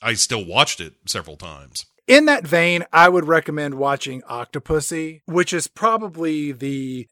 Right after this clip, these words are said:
Speaker 2: apex of everything you're describing.
Speaker 1: Okay. I, at some point, maybe I will. Once, uh, a really, really nice,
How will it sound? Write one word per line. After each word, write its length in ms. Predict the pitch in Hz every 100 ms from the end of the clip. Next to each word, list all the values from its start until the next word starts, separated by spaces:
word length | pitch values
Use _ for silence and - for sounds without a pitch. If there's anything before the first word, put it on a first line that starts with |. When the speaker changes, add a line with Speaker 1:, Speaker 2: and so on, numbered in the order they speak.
| -
Speaker 2:
apex 560 | 160 156 151 123 -
of 120 | 139 -
everything 460 | 156 139 127 131
you're 160 | 120 113
describing. 500 | 104 - - 107 220
Speaker 1:
Okay. 200 | - - - -
I, 200 | 160 185
at 240 | 180 185 -
some 240 | 214 190
point, 420 | 170 151 143 127
maybe 380 | 127 139 131 123
I 80 | 107
will. 460 | 101 98 98 98 98 110
Once, 480 | 151 180 180 165 - 139
uh, 480 | 135 131 123 120 117
a 160 | 123 123
really, 640 | 117 107 127 131 123 120
really 420 | 104 107 107 101
nice, 640 | 98 98 98 95 92 - -